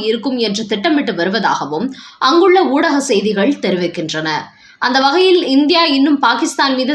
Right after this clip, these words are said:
தாக்குதலை நடத்தாத போதும் இந்த முறை தாக்குதல் கடுமையாக இருக்கும் என்பதை புரிந்து கொண்டு தங்களை பாதுகாத்துக் கொள்ளும் நடவடிக்கைகளில் பாகிஸ்தான் ராணுவம் படும் தீவிரமடைந்து வருகிறதாம்.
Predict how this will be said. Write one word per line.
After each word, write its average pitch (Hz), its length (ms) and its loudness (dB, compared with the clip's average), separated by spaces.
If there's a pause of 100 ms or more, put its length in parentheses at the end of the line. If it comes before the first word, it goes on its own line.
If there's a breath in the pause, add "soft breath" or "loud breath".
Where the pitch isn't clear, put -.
தாக்குதலை 254 420 2 (140)
நடத்தாத 202 500 0
போதும் 156 280 -4 (420 loud breath)
இந்த 349 240 4
முறை 269 180 0 (160)
தாக்குதல் 285 480 2
கடுமையாக 285 500 2 (120)
இருக்கும் 311 340 -2
என்பதை 220 280 -2 (140)
புரிந்து 254 360 2
கொண்டு 151 240 -4 (240)
தங்களை 254 260 0 (160)
பாதுகாத்துக் 320 540 2
கொள்ளும் 254 280 0
நடவடிக்கைகளில் 220 760 0 (400)
பாகிஸ்தான் 294 640 2
ராணுவம் 220 520 2
படும் 339 320 2
தீவிரமடைந்து 185 640 0
வருகிறதாம். 160 640 -2